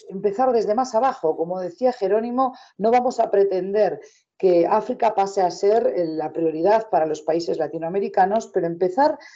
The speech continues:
a insistir en la necesidad de que a nivel escolar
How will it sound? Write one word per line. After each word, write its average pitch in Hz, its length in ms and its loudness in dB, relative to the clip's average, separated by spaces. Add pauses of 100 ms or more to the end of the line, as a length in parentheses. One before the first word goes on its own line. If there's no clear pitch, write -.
(120)
a 185 80 2
insistir 202 560 -2
en 277 80 0
la 180 100 2
necesidad 170 480 0
de 180 140 -4
que 165 60 -4
a 156 80 0
nivel 196 240 0
escolar 180 600 2